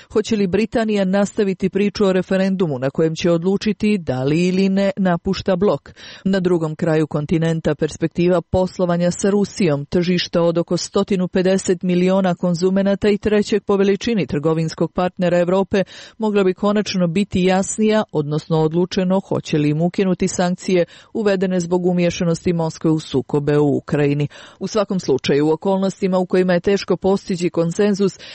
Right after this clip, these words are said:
evropske su nacije pred još većim izazovom u dvije hiljade šesnaestoj da političke odluke donose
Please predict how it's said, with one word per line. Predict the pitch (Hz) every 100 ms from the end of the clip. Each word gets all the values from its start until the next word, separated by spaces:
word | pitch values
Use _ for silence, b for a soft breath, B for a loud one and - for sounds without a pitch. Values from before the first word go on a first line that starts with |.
| B
evropske | - 156 156 - 156
su | - 165
nacije | 170 170 - 185 170
pred | 170 170
još | 170 -
većim | 165 165 208
izazovom | 185 180 170 180 175 175
u |
dvije | 165 180 165
hiljade | 196 180 170
šesnaestoj | 165 208 190 202 180 - 185 170 B B
da | 131
političke | - 151 160 185 - 180
odluke | 175 170 160 165
donose | 156 156 143 -